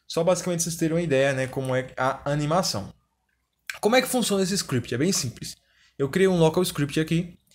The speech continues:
criei duas animações, Dash e Dash dois, como eu disse, vocês vão fazer duas animações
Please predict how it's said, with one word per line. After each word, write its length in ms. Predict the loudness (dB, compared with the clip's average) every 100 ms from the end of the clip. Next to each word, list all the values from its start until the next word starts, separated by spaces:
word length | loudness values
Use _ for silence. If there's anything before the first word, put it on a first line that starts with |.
| _ _
criei 240 | 2 4 4
duas 260 | 2 2
animações, 600 | 2 2 2 2 0 0
Dash 320 | 4 4 4 2
e 60 |
Dash 260 | 2 2 0
dois, 300 | 2 2 2
como 200 | -2 -2
eu 40 |
disse, 240 | 0 -2 -2
vocês 100 | -2
vão 100 | 0
fazer 200 | 0 -2
duas 240 | 0 0
animações 640 | 0 0 0 0 -2 -6